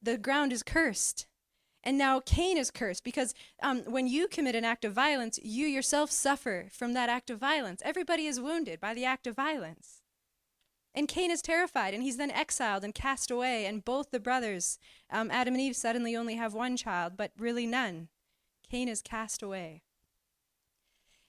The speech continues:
And so the, the ground is cursed, and, and Cain's response is, "Why should I care? Am I my brother's keeper? What does that got to do with me?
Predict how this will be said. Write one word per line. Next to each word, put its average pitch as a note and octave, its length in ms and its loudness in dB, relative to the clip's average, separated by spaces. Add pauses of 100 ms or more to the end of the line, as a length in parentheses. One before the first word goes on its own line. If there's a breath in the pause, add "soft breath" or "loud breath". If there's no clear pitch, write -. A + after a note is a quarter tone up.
And B3 180 0
so B3 320 2
the, A3 240 -2
the A3+ 140 -2
ground C#4+ 420 2
is C4+ 140 -2
cursed, A3+ 400 0
and, G#3+ 160 -2
and G#3+ 260 -4
Cain's C4 340 0
response G3+ 520 -2
is, F#3 160 -6
"Why A3+ 240 -2
should A#3+ 240 0
I A3+ 160 0
care? E3 580 -4
Am F#3+ 160 -6
I A3+ 100 -2
my C#4 160 0
brother's C#4 400 0
keeper? D4 420 -4 (500)
What C#4 120 0
does C4+ 120 -2
that C4 200 -2
got B3 140 -2
to A#3 80 -2
do A#3 160 -4
with A3+ 180 -4
me? G3 380 -4